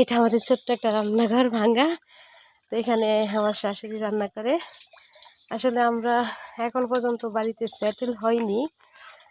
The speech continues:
তো আশা আছে হয়তো টাকা পয়সা হলে একটা ঘর দিব, রান্নাঘর দিব, যার জন্য এই রান্নাঘরটা এখন অসময়ে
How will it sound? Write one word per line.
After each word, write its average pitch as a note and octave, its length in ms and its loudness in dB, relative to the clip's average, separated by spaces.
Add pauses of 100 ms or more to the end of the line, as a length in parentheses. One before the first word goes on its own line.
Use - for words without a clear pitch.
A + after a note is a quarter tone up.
(220)
তো G#3 80 -8 (280)
আশা G#3+ 220 -4 (100)
আছে G#3+ 200 -10 (100)
হয়তো G3+ 320 -6 (1400)
টাকা G3 240 -6
পয়সা G3 300 -2
হলে B3+ 200 2 (800)
একটা G#3 160 -10 (100)
ঘর F#3+ 160 -2 (140)
দিব, G3 140 -8 (260)
রান্নাঘর G3 480 -2
দিব, A3 120 -6 (120)
যার F#3+ 200 -4
জন্য G3 180 -4 (120)
এই F#3+ 140 -2
রান্নাঘরটা F#3 520 -4 (100)
এখন F#3 200 -4 (1900)
অসময়ে G#3+ 420 -4